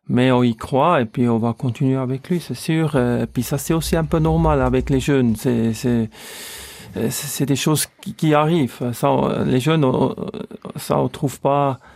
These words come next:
Sinon, c'est tout le monde qui les met. Mais des fois, tu, tu, tu encaisses un but ou bien des fautes. Puis le, le plus important, c'est qu'ils, qu'ils apprennent quelque chose et puis, puis qu'ils sont mieux après.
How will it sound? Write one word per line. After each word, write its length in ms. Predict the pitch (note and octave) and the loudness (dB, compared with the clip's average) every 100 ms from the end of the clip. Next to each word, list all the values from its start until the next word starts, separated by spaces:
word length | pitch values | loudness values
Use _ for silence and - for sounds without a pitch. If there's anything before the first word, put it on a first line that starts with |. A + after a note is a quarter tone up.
| - | -14
Sinon, 420 | - C#3+ C#3+ B2+ | -2 2 2 0
c'est 200 | - - | -4 -8
tout 140 | - D3 | -2 0
le 40 | |
monde 160 | E3 D3 | 2 0
qui 140 | - | 0
les 120 | C3+ | 2
met. 220 | C3 B2+ A2 | 2 2 2
Mais 320 | A#2 A#2+ A2 _ _ | 2 0 -2 _ _
des 100 | C#3 | -8
fois, 260 | B2 C#3 C3+ | -4 -2 2
tu, 180 | C#3 B2+ | 2 0
tu, 240 | C#3 A#2+ | 0 -2
tu 300 | - - B2 | -2 -2 0
encaisses 420 | B2 B2+ C#3+ - | 0 0 -2 0
un 80 | C3+ | -2
but 300 | B2+ D3 C#3+ | 2 0 0
ou 40 | A#2 | 0
bien 220 | B2+ A#2 | 0 2
des 140 | B2 | 0
fautes. 340 | - C#3 C#3+ - - - - - - _ - | 0 0 0 -4 -20 -20 -20 -20 -20 _ -2
Puis 240 | A#2 - | -2 -2
le, 180 | - B2+ | -2 0
le 420 | B2+ A#2+ G#2+ - - - | 2 0 -2 -4 -10 -4
plus 180 | F3 E3+ | 0 2
important, 480 | F#3 E3 - F#3 E3 | 2 0 0 0 2
c'est 400 | D3+ C#3 B2+ - | 2 2 2 -2
qu'ils, 180 | - B2 - | -8 -10 -6
qu'ils 200 | - C#3 | -2 0
apprennent 320 | C#3+ D#3 C#3+ | 0 0 0
quelque 200 | D3 B2+ | 0 0
chose 320 | D#3 D3+ C3+ | 0 2 2
et 80 | C3 | 0
puis, 180 | C#3 B2+ | 0 -2
puis 120 | - - | -4 -8
qu'ils 140 | C3+ | -6
sont 180 | - C3+ | -2 0
mieux 240 | C3+ C#3 | 2 2
après. 360 | C#3+ F3+ - | 0 -2 -6